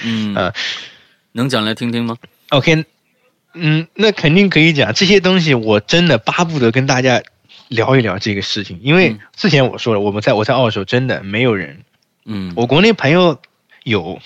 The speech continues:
Speaker 2: 不是，肯定，当然不可能没有，对吧？那高中的这些同学，其实现在基本上也不怎么联系了。
Speaker 1: 嗯。
Speaker 2: 哎，所以说还是比较怀念高中的时候的。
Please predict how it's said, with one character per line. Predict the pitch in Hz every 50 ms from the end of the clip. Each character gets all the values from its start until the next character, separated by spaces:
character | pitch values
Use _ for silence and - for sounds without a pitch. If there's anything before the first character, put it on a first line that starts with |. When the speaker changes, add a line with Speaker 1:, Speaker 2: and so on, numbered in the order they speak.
| -
Speaker 2:
不 | - 110
是， | -
肯 | - 110 113 117
定， | 135 143 143
当 | - 143
然 | 143 147 143
不 | -
可 | - 104
能 | 98 95
没 | 92 90 107
有， | 107 - -
对 | - 82
吧？ | 82 - 104
那 | 101
高 | - - 151 147 151
中 | 147 156 156
的 | 143 123
这 | 117 113
些 | 113 113 107
同 | - - 92 98
学， | 107 87 76
其 | - - 147
实 | 165 170
现 | 165 - 185 165
在 | 156 147 117 95 - - - - - - - -
基 | - - 202
本 | 165 117
上 | 135 147 135
也 | 101 85 - - - _ _ _ _ _ _
不 | - 165
怎 | 123 113
么 | 98 92
联 | 85 78 71 73 98 117
系 | 110 - 135
了。 | 110 78 67 - _ _
Speaker 1:
嗯。 | - 123 117 110 107 98 92 87 87 _ _ _ _ - - _ - - - - - - _
Speaker 2:
哎， | - 98 98 98
所 | - 139 143
以 |
说 | 156 151
还 | - 156 165 180
是 | 214
比 | 185 - 123
较 | 131 143 147
怀 | - - 95 107
念 | 135 147 139 131 127
高 | 135 135 135
中 | 131 143 147
的 | 139 113
时 | - - - 82
候 | - - -
的。 | - 110